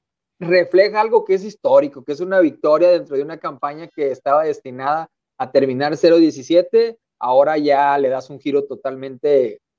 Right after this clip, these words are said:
a, a la cuestión. Entonces, este, mi jugador es Amon-Ra Saint Brown, más que nada también por,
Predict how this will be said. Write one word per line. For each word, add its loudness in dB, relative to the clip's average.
a, 6
a 2
la -2
cuestión. -10
Entonces, -4
este, 0
mi -10
jugador 6
es 0
Amon-Ra -4
Saint -10
Brown, -4
más 2
que 0
nada 2
también 0
por, 0